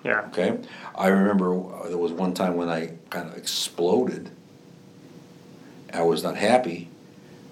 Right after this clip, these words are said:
Speaker 2: because, and, and, and, but I was young. I
Speaker 1: Mm-hmm.
Speaker 2: was probably still in my early thirties. And my leader was with me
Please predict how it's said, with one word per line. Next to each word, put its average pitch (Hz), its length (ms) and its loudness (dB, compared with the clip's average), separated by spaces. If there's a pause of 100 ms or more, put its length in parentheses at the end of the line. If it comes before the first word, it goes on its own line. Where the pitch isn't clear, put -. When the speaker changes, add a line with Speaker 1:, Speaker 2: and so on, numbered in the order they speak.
Speaker 2:
because, 87 680 2
and, 90 220 -4
and, 87 260 -6
and, 90 380 -10
but 90 100 0
I 98 60 8
was 87 160 6
young. - 300 2
I - 380 -8
Speaker 1:
Mm-hmm. - 80 2
Speaker 2:
was 85 140 2
probably 85 600 0 (400)
still 90 420 0
in 87 60 0
my 82 80 0
early 85 240 4
thirties. 82 520 4 (960)
And 85 520 0 (160)
my 85 160 2
leader 98 320 8
was 95 180 8
with 107 280 6
me 95 280 2